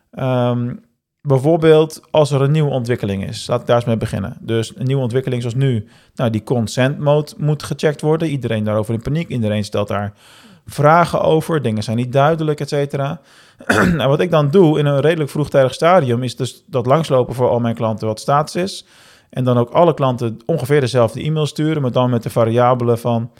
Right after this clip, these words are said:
nou, dit is voor jou van toepassing en dat is voor jou van toepassing. En er moet wel of geen actie worden ondernomen. Dus als er een nieuwe ontwikkeling is op het niveau van, het heeft impact op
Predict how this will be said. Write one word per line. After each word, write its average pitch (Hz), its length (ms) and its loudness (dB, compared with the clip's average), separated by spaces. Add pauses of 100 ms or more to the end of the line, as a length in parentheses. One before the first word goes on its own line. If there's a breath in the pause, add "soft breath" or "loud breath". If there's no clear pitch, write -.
(280 soft breath)
nou, 123 180 -8
dit 120 140 -2
is 117 100 -4
voor 120 100 -2
jou 123 160 6
van 127 100 -4
toepassing 117 520 -2
en 110 100 0
dat 107 140 0
is 104 100 -4
voor 113 120 -8
jou 104 160 0
van 113 100 -8
toepassing. 104 600 -8 (420 loud breath)
En - 260 -4
er 117 80 -2
moet 117 180 0
wel 117 160 6
of 117 120 2
geen 117 280 -2
actie 117 300 -6
worden 110 300 -2 (100)
ondernomen. 107 600 0
Dus 120 120 -6
als 208 260 2
er 165 80 0
een 143 100 0
nieuwe 196 220 4
ontwikkeling 143 580 0
is - 440 -8 (540)
op 160 120 -4
het 139 140 -2
niveau 151 480 0
van, 123 440 2
het 131 120 -4
heeft 131 200 2
impact 175 460 0
op 120 240 0